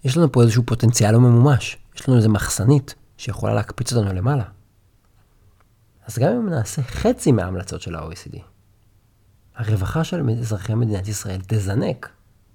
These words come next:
זאת אומרת, יש לנו איזה אס בשרוול.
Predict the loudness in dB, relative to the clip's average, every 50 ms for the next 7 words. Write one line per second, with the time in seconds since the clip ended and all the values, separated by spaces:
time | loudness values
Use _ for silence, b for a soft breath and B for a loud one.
0 | _ _ _ _ _ _ _ _ _ _ _ _ _ _ _ _ _ _ _ _
1 | _ _ _ _ -12 -4 0 0 2 2 0 -2 -6 -8 -8 -4 -2 -2 0 0
2 | 0 0 2 2 2 2 0 -2 -4 -8 -8 -6 -6 -2 0 -2 0 0 -2 -2
3 | -2 0 0 -2 -2